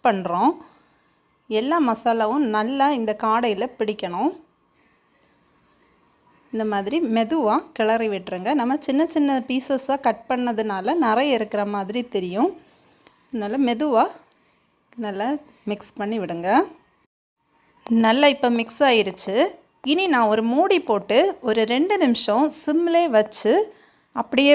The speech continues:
விட்டுறேன். இப்போ என்ன ஆகும்னா, நம்ம காடை பீசஸ் எல்லாமே மசாலா கூட சேர்ந்து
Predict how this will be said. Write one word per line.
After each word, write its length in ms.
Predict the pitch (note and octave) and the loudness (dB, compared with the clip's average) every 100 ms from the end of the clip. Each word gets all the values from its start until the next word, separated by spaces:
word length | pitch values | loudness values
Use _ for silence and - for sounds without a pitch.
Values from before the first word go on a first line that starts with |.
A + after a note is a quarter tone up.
| A#3 | 4
விட்டுறேன். 580 | G3 G3 F#3+ F#3 G#3 G#4 - _ _ _ _ _ - B3+ | 0 -2 -2 -2 0 0 -2 _ _ _ _ _ -8 -6
இப்போ 160 | B3+ C4+ A#3+ | 4 4 6
என்ன 120 | C#4 F4 | 4 4
ஆகும்னா, 420 | C4+ C4 B3 G#3+ C#4 F4 - C4 | 4 2 2 2 2 0 -2 -2
நம்ம 200 | B3 A#3+ C4+ F4+ - | 0 2 2 0 4
காடை 320 | A#3+ C4 D#4 D#4 | 6 6 2 0
பீசஸ் 400 | C4+ C4 C#4 C4+ A#3 | -4 -2 -4 -2 -2
எல்லாமே 300 | A#3 A3 B3+ C#4 | 0 0 0 0
மசாலா 460 | A3 - C#4 C#4+ B3+ A#3+ | 0 0 2 4 4 2
கூட 160 | G3+ B3 C4+ - | 0 0 0 -4
சேர்ந்து 340 | A3 A3 A#3 | -2 0 2